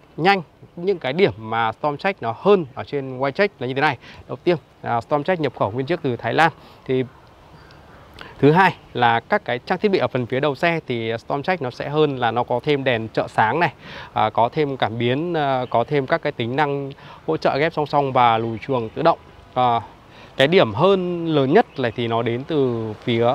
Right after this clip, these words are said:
trên đầu xe, đuôi xe và ở trong xe. Thì ở trên, à, nóc xe của Storm Check và phần đuôi xe thì là cái hệ thống thanh thể thao của nó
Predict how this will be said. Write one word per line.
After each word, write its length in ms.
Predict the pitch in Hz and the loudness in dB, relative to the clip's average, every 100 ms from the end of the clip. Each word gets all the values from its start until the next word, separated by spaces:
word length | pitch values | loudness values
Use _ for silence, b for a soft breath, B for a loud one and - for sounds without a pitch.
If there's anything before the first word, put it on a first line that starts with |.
| 180 | 0
trên 280 | 175 156 147 | 0 0 4
đầu 200 | 139 127 | 4 4
xe, 440 | - - 180 180 | 0 2 6 6
đuôi 240 | 180 180 180 | 6 2 2
xe 380 | - 190 190 | 2 2 2
và 140 | 170 147 | 0 -2
ở 180 | 123 131 | -2 -4
trong 220 | 143 170 | -4 -4
xe. 300 | - 190 185 B B B | -2 -2 -2 B B B
Thì 60 | 139 | 2
ở 80 | 127 | 2
trên, 340 | 190 180 175 | 0 -2 -2
à, 240 | 175 165 | -2 0
nóc 200 | 165 226 | 0 -2
xe 260 | - 185 160 | 0 0 0
của 180 | - 110 | -2 -8
Storm 260 | - 147 | -8 -8
Check 340 | 147 196 - - | -4 -6 -6 -4
và 360 | 123 117 113 113 | -2 0 -2 -4
phần 360 | 123 117 117 117 | -4 -4 -8 -2
đuôi 140 | 160 | -2
xe 220 | 156 180 165 B B | 2 0 0 B B
thì 80 | 120 | -8
là 120 | 120 | -4
cái 240 | 120 123 123 | -2 -2 -2
hệ 120 | 170 135 | -4 0
thống 200 | 120 127 | -2 0
thanh 180 | 160 | -2
thể 100 | 139 | -2
thao 260 | 104 135 143 | 0 2 2
của 120 | 104 | 0
nó 360 | 101 101 101 | -6 -6 -4